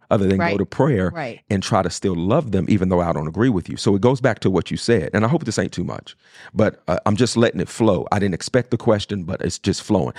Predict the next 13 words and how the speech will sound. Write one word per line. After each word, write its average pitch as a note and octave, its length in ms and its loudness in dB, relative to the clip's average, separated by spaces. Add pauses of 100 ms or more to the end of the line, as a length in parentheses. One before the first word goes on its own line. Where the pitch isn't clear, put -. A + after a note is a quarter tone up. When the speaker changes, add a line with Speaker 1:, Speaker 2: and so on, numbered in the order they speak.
(260)
Speaker 1:
Like, G2 240 0
then A2+ 240 2
you E3+ 80 2
gotta G2+ 220 2
go E2 160 0
back D#2+ 500 0 (400)
and F2+ 240 2
then G2+ 320 4
say, E2 460 -2 (300)
um, D#2+ 340 0 (100)
"Okay, F2 360 0 (260)
I G2 160 2
love, B2+ 280 2